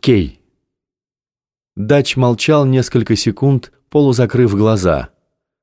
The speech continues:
Сказал очень тихо, и даже голос его изменился.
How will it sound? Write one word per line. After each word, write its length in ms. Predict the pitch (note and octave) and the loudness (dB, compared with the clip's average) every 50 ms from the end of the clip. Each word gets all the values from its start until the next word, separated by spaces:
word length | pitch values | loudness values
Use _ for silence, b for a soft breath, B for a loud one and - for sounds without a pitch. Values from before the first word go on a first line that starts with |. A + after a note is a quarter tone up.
| _ _ _ - | _ _ _ -16
Сказал 460 | - - - B2+ A#2+ B2+ B2+ B2+ B2 | -6 -2 0 0 2 2 2 0 0
очень 340 | - B2+ - - - B2+ A#2+ | 0 -2 -2 0 0 0 0
тихо, 340 | A2+ - D#3 D3 - - C3+ | 0 0 -2 -2 0 0 0
и 140 | - - B2 | 0 0 0
даже 300 | A2 B2+ A#2 A2+ A#2+ A#2+ | 0 2 0 0 0 -2
голос 380 | A#2+ A#2+ C3+ B2+ G#2 F#2 - | 0 0 2 2 2 0 -2
его 280 | - F2 F2 E2+ F2 - - | -2 -2 0 0 0 0 0
изменился. 800 | G#2 E2+ D#2 F2+ F#2 F2+ F2+ E2+ D#2 C#2+ - - D#2 C2 A#1+ | -2 -2 0 0 0 0 0 0 -2 -4 -6 -8 -8 -10 -10